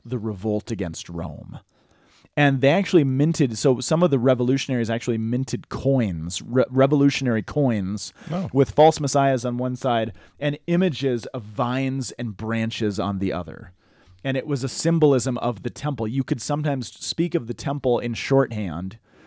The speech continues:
Speaker 1: by referring to a vine and a branch. And so in a certain sense, yes, so yes, there's the telling of the story of Israel, but there's also a very specific warning that Jesus is giving that's saying, the true vine and the true,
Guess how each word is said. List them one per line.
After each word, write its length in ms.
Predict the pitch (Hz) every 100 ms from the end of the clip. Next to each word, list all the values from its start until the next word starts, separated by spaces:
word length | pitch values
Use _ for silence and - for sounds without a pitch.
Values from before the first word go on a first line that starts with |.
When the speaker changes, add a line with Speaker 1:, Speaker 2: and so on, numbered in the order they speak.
| - _ -
Speaker 1:
by 220 | 113 110 107
referring 320 | 117 135 123
to 140 | 117
a 40 | 107
vine 320 | 92 98 107
and 100 | 98
a 40 |
branch. 560 | 85 90 87 - - - - _ - _
And 160 | 135 143
so 160 | 165
in 60 | 156
a 60 | 147
certain 340 | - 240 214
sense, 180 | 151 147
yes, 180 | 160 143
so 40 |
yes, 200 | 156 143
there's 240 | - 131 120
the 160 | 127 123
telling 400 | - - 208 180
of 140 | 117
the 40 |
story 300 | 117 147 131
of 80 | 110
Israel, 640 | 98 147 135 101 85 73 - - - -
but 100 | -
there's 160 | 160 147
also 320 | 165 240 -
a 80 | 131
very 280 | 104 120 190
specific 680 | - - 120 - - 156 113
warning 400 | 117 127 147 135
that 100 | 113
Jesus 420 | 95 120 107 107
is 120 | 110 -
giving 340 | 113 117 104
that's 220 | 101 -
saying, 400 | - 113 101 104 - - _ _ _ _ _ _ -
the 200 | 120 123
true 540 | - - 175 214 277
vine 800 | 160 139 180 147 98 82 90 117 -
and 160 | 143
the 60 | 135
true, 640 | - - 190 226 240 220